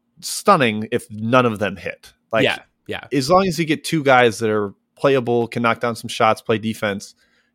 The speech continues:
Speaker 1: you, you, you should end up in fine shape. It's just, I, you know, I think Weaver is the, the ultimate wild card and, and the X factor that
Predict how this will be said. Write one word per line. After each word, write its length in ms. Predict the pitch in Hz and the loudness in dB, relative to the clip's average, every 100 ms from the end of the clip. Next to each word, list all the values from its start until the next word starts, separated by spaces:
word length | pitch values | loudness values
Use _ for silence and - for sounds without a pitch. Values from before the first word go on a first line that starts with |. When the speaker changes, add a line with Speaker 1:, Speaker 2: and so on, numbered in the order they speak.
| _ - | _ -12
Speaker 1:
you, 160 | 120 | -8
you, 240 | 123 123 - | -6 -6 -8
you 120 | 123 | -8
should 260 | - 165 139 | 0 2 4
end 160 | 127 | 4
up 140 | 123 110 | 0 -2
in 100 | 107 | -4
fine 300 | 113 107 104 | -2 -2 -2
shape. 400 | - 113 101 - _ _ _ - | 0 2 2 -4 _ _ _ -12
It's 100 | - | -8
just, 140 | 113 | 0
I, 160 | 127 120 | 0 0
you 140 | 120 120 | -2 0
know, 140 | 123 | 2
I 120 | 113 | 2
think 180 | 113 127 | 2 0
Weaver 380 | 117 123 135 127 | 0 0 2 2
is 220 | 127 113 | 2 -2
the, 420 | - 120 117 110 - _ - | 2 4 4 0 -6 _ -4
the 120 | 120 | 0
ultimate 520 | 117 120 127 123 117 - _ - | 0 0 -2 -2 -2 -6 _ -2
wild 300 | 117 135 151 | 4 4 4
card 300 | 120 107 107 | 4 4 2
and, 120 | 104 | -2
and 180 | 104 101 | -4 0
the 100 | 107 | 2
X 180 | 113 - | 2 2
factor 420 | 123 113 - 107 | 2 2 0 -6
that 180 | 104 | -4